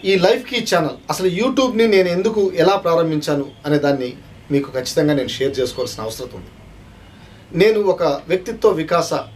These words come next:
నిపుణునిగా, పర్సనాలిటీ డెవలప్‌మెంట్ ట్రైనర్‌గా, మోటివేషనల్ కోచ్‌గా, ఒక సైకాలజిస్ట్‌గా, న్యూరో లింగ్విస్టిక్ ప్రోగ్రామ్ మాస్టర్ ట్రైనర్‌గా కొన్ని వేల programs different డిపార్ట్‌మెంట్స్‌లో, different ఏరియాస్‌లో నేను ఇస్తున్నాను.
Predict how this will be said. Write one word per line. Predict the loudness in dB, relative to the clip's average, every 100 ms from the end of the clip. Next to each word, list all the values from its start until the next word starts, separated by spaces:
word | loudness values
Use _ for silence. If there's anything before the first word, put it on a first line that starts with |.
| -8
నిపుణునిగా, | -4 2 2 2 -2 -8 -20 -20 -20 -20 -2
పర్సనాలిటీ | -2 2 2 4
డెవలప్‌మెంట్ | 2 2 -2 -2
ట్రైనర్‌గా, | 0 2 0 -4 -2
మోటివేషనల్ | 0 4 2 2 -2 -6 -8 -20 -16 0
కోచ్‌గా, | 0 0 -4 -4 -6 -18 -20 -20 -10
ఒక | -8 -2
సైకాలజిస్ట్‌గా, | 0 2 0 0 -6 -6 -6 -6 -14 -20 -4
న్యూరో | 2 4 4
లింగ్విస్టిక్ | 2 -2 -6 -10 -4
ప్రోగ్రామ్ | 0 2 2
మాస్టర్ | 0 -2 -6
ట్రైనర్‌గా | -4 -4 -4 -6 -10 -20 -20 -16 -2
కొన్ని | 0 4
వేల | 4 4
programs | 2 0 0 0 -4
different | -6 -4 -4 -2
డిపార్ట్‌మెంట్స్‌లో, | 2 0 0 -6 -2 0 0 -4 -20 -10 -6
different | 0 0 0
ఏరియాస్‌లో | 0 2 2 2 0
నేను | -2 -4
ఇస్తున్నాను. | -10 -14 -18